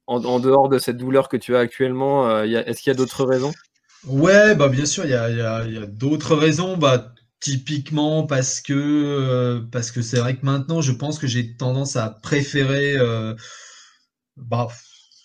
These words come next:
Speaker 2: ouais, je, je préfère peut-être la, même la randonnée itinérante, le voyage itinérant,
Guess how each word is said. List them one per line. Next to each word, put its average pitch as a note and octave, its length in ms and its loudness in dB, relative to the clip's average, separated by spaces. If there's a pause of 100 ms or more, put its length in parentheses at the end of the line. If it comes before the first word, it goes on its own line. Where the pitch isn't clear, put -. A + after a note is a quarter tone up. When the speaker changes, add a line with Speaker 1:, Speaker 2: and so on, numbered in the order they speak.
(140)
Speaker 2:
ouais, E3 180 2
je, A2+ 220 -4
je G#2+ 160 -6 (280)
préfère C#3 460 0
peut-être C#3+ 340 -2
la, A#2+ 300 0
même B2 180 -2
la A2 120 -4
randonnée A#2+ 400 -2
itinérante, B2+ 840 -2
le B2+ 80 -4
voyage A#2+ 440 0
itinérant, B2+ 640 -4